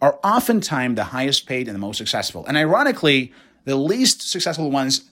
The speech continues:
oftentimes they judge themselves in terms of year. Like, how much do I make per year? So just imagine, like, for example, a very highly successful surgeon thinks about how many, how, how, basically how much, uh, he makes per hour, while,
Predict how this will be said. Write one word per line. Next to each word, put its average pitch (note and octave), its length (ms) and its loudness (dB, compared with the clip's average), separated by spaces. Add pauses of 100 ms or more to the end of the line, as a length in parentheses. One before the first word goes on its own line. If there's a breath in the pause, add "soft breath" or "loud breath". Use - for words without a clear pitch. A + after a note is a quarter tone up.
(140)
oftentimes D#3+ 720 0
they C3 120 0
judge A2 280 -8
themselves A#2+ 440 0
in B2 80 0
terms A2+ 320 -4
of F3 100 -2
year. B3 600 4
Like, C3 220 -2 (180 loud breath)
how C#4 180 -2
much D4+ 280 0
do G3+ 100 0
I F3 140 2
make C3+ 380 2
per - 160 2
year? D3+ 680 2 (760 soft breath)
So D3+ 260 2
just F3 200 0
imagine, F#3 380 -2
like, A#2 180 -4
for - 80 -8
example, A2 560 -4 (220 loud breath)
a A#2+ 40 -10
very E3+ 300 4
highly G#3 380 -2
successful D#3+ 400 -2
surgeon C3 500 -2
thinks C3 180 -4
about A#2+ 140 0
how B2+ 160 -2
many, C3 160 2
how, B2 180 -4
how, A2 360 -8
basically B2+ 340 -4
how B2+ 80 -4
much, A#2+ 280 -6
uh, G#2 200 -4
he A2 160 -8
makes A2 240 -4
per - 320 -10
hour, D#3 480 -2 (1000 soft breath)
while, C3 580 2